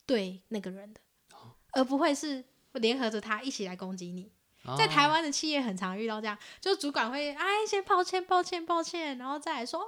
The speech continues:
Speaker 1: 好，我说我没有教育好员工”，比较不会听到这样子。
Speaker 2: 哦，那就是真的是企业文化的不同啊。
Speaker 1: 真的是不一样，所以我才说，其实他们那边真的是很正向，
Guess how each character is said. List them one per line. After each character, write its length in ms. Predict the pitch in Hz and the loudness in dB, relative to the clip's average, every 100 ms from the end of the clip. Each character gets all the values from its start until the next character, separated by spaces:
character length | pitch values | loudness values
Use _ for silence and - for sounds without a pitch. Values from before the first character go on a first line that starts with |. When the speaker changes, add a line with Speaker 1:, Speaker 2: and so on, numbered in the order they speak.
| 453 453 | -4 -2
Speaker 1:
好， 140 | 359 | -2
我 80 | 403 | -2
说 160 | 440 | -2
我 60 | 392 | -2
没 100 | 370 | -2
有 100 | 370 | -2
教 220 | 349 381 | 0 0
育 80 | 381 | 0
好 160 | 320 240 | 0 0
员 160 | 233 | -2
工”， 160 | 247 254 - - - - | -4 -6 -8 -16 -18 -10
比 80 | 214 | -2
较 100 | 269 | -2
不 140 | 220 | -2
会 100 | 214 | -6
听 160 | 214 202 | -4 -4
到 160 | 190 | -4
这 80 | 185 | -6
样 160 | 190 196 | -10 -12
子。 140 | 202 214 _ | -18 -20 _
Speaker 2:
哦， 280 | 151 180 185 | -6 -2 0
那 120 | 175 170 | 2 2
就 140 | 165 | 2
是 140 | 165 | 0
真 180 | 147 147 | 0 0
的 100 | 143 | 0
是 80 | 117 | -2
企 220 | 123 123 | -4 -2
业 80 | 113 | -2
文 100 | 101 | -2
化 140 | 107 | -6
的 80 | 98 | -8
不 140 | 135 156 | -10 -12
同 160 | - | -8
啊。 20 | |
Speaker 1:
真 100 | 349 | -2
的 80 | 320 | 0
是 80 | 262 | 0
不 160 | 233 226 | -2 0
一 40 | |
样， 180 | 202 208 | 0 2
所 100 | 381 | 2
以 40 | |
我 40 | 320 | 4
才 120 | 311 | 2
说， 260 | 233 220 | 2 -2
其 260 | 220 - 247 | -2 -2 -2
实 240 | 240 226 226 | 0 0 0
他 160 | 285 | 0
们 20 | 254 | 0
那 100 | 247 | 0
边 140 | 214 | 0
真 100 | 214 | 0
的 60 | 202 | -2
是 60 | |
很 120 | 190 | -4
正 220 | 185 180 185 | -4 -6 -8
向， 260 | - 226 | -10 -14